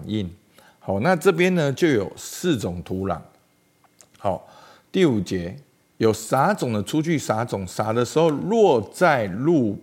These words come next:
旁，被人践踏。天上的飞鸟又来吃尽。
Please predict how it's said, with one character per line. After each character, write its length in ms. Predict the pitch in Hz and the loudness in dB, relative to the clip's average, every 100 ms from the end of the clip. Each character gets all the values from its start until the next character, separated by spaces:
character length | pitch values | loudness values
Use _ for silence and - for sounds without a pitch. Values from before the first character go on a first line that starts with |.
| - | -14
旁， 380 | - 82 87 104 - | -8 -6 -6 -10 0
被 200 | 160 110 | 2 2
人 320 | 92 90 95 | 0 -2 -6
践 320 | - 117 92 | -4 -2 -2
踏。 300 | 90 92 85 - _ _ _ _ _ _ _ _ _ _ _ _ _ _ - | -6 -8 -8 -14 _ _ _ _ _ _ _ _ _ _ _ _ _ _ -2
天 200 | 175 175 | 0 0
上 300 | 170 151 127 | 2 2 2
的 80 | |
飞 260 | 107 131 123 | -4 0 0
鸟 260 | 127 98 - | 0 -4 -4
又 140 | 127 117 | 0 2
来 160 | 92 | 2
吃 260 | 90 - 101 | -4 -6 -6
尽。 240 | 92 92 | -4 -6